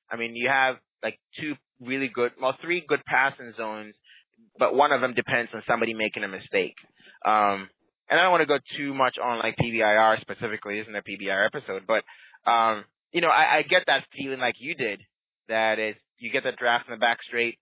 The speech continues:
and then in the front straight, if someone, you know, doesn't get perfect exit, you just stick your nose in the inside after a little bit of a draft, and then you just, you just go, and, you know, somebody's gonna have to back out of it. Um, but in our race, in the Spec E thirty race,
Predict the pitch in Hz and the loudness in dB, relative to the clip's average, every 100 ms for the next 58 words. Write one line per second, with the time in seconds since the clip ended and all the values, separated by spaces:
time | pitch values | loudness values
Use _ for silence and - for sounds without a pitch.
0 | _ _ 120 117 113 113 110 110 - 131 | _ _ -12 -6 -2 -2 -2 -8 -4 -4
1 | 117 - 127 123 120 - - 107 - 117 | -4 -6 -4 -2 -2 -8 -8 -6 -4 -4
2 | 117 110 - 117 101 113 110 110 - 120 | -6 -8 -12 -8 -2 -2 -2 -2 -2 -2
3 | 107 110 - 104 95 107 90 - _ - | -2 -2 -2 -4 -2 -4 -4 -10 _ -14
4 | 110 107 - - 120 113 113 107 104 107 | -10 -8 -8 -8 -6 -2 -2 -4 -4 -4
5 | - 110 107 101 107 104 104 101 92 95 | 0 2 2 0 0 0 0 -2 -6 0
6 | 123 123 120 - 101 101 104 104 104 101 | 4 4 2 -2 -6 -4 -4 -4 -10 -12
7 | 98 95 _ _ 104 110 - - 165 113 | -10 -12 _ _ -14 -12 -8 0 2 2
8 | 95 101 101 - _ _ - 104 98 98 | -2 -8 -8 -20 _ _ -14 -10 -10 -12
9 | _ _ - 123 123 113 113 110 - 95 | _ _ -4 0 0 0 0 -2 -4 -4
10 | 101 107 113 117 107 92 90 - _ _ | 0 2 4 4 2 0 -6 -8 _ _
11 | _ _ 110 107 107 170 208 170 131 _ | _ _ 2 2 2 4 6 6 4 _
12 | _ _ _ 120 - 165 190 180 165 185 | _ _ _ -8 0 4 4 4 0 -2
13 | - 127 - 160 - 156 156 151 147 143 | -8 -14 -8 -6 -6 -6 -4 -4 -4 -4
14 | 143 170 | -2 -4